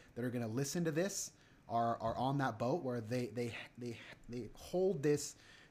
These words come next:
this resentment against the church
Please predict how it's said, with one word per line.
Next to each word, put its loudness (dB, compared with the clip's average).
this 0
resentment 2
against -2
the -6
church -4